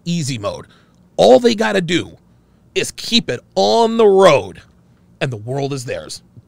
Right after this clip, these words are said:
All they have to do is not become a hoe, don't get, don't get any tattoos. Don't get any piercings. Don't start smoking. Don't drink. Don't do drugs. That's all y-, and don't get fat. Don't get fat. You don't even have to be good looking. You don't even have to be drop dead gorgeous.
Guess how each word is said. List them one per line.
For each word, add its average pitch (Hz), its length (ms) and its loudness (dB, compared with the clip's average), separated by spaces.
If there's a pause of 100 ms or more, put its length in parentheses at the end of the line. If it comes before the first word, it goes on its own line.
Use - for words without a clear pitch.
(800)
All 254 180 4
they 311 140 -2
have 240 220 0
to 196 80 -6
do 147 300 -8
is 107 220 -10
not 131 300 -8
become 175 260 -6
a 185 60 -6
hoe, 131 340 -4 (880)
don't 151 140 -4
get, 160 260 -6
don't 160 180 -2
get 180 140 -2
any 202 160 -8
tattoos. 170 460 -8
Don't 160 180 -6
get 185 80 -8
any 208 140 -8
piercings. 147 520 -8 (440)
Don't 180 180 -2
start 208 240 -2
smoking. 143 540 -4 (460)
Don't 160 200 -2
drink. 190 380 -6 (100)
Don't 185 220 -2
do 190 120 -4
drugs. 160 520 -4 (160)
That's - 180 -2 (140)
all 202 140 6
y-, 214 140 2
and 165 220 2
don't 208 180 2
get 233 200 -8
fat. 240 340 -4 (880)
Don't 208 140 -4
get 220 160 -6
fat. 170 260 -2
You 247 60 2
don't 311 100 2
even 269 160 -4
have 220 280 -2
to 214 60 -2
be 185 140 -2
good 170 360 4
looking. 160 440 -4
You 160 80 -4
don't 285 140 -4
even 247 160 -4
have 196 180 0
to 208 100 -4
be 156 140 -6
drop 151 380 -4
dead 151 220 -4
gorgeous. 143 360 -6